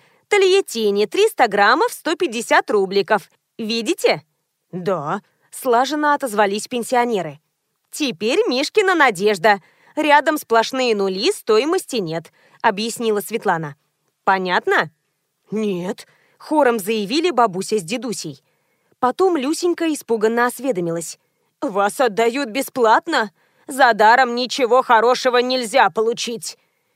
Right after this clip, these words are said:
«Серега!» завопила Света. «Серега!» Из пространства между стеллажами вынырнул парень и сукоризной произнес:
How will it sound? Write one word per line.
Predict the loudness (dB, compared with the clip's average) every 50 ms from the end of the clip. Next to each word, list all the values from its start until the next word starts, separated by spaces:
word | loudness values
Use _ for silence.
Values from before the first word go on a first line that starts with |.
| _ _ _
«Серега!» | -10 -4 -2 0 0 2 4 4 4 6 6 6 6 6 4 2 -4 _ _ _ _ -8
завопила | -4 0 2 2 2 2 0 -2 -2 -2
Света. | -2 -2 -2 -2 -2 -2 -4 -8 -8 -10 _ -18
«Серега!» | -10 -4 -2 0 0 2 2 2 2 4 4 4 4 4 6 6 6 6 4 2 _ _ _ _ _ _ _ _ _ _ _ _ _
Из | -8 -8 -8 -6
пространства | -4 -2 -2 -2 -2 -2 -2 -2 -2 -2 -4 -2 -2 -2
между | 0 -2 -4 -4 -2 -4
стеллажами | -4 -4 -2 -2 0 0 0 2 0 2 0 0 -4 -6 -8 _ _ _ _ -10
вынырнул | -4 -2 -2 0 2 0 0 0 0 -2 -2 -2
парень | 0 2 2 4 4 2 0 -2 _ _ _ _ _ _
и | -8 -6
сукоризной | -6 -6 -4 0 0 0 0 0 -2 -4 -4 -4 -4
произнес: | -2 -4 -4 -4 -4 -4 -4 -4 -6 -6 -12 -18